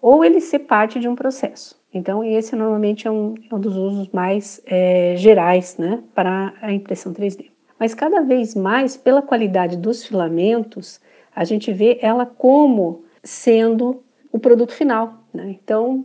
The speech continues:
por isso a gente muitas vezes tem que caprichar na questão do acabamento, na, na escolha do material.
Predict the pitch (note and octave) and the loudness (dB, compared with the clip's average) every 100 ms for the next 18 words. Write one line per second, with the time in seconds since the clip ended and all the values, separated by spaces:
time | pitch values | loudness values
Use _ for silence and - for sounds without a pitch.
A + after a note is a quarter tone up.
0 | - G#3+ A#3+ - A#3 A3+ A3+ A3 G#3 A3 | -4 -4 -4 -4 -6 -6 -6 -4 -2 -2
1 | A3+ - C#4+ - C#4 C4+ - - A3 B3 | -4 -6 -6 -6 -8 -8 -12 -6 -2 -2
2 | C4+ A3+ G3 - F#3+ F3+ F3 F3 E3+ F#3 | -2 -4 -8 -6 -4 -4 -6 -6 -2 0
3 | A3+ A#3 A3 F3+ E3+ E3+ E3+ E3 _ - | 0 0 -2 -6 -6 -6 -8 -10 _ -20
4 | - - G#3+ G3 E3+ E3 E3+ E3+ G3+ F3+ | -12 2 4 6 2 0 -2 -2 -2 -2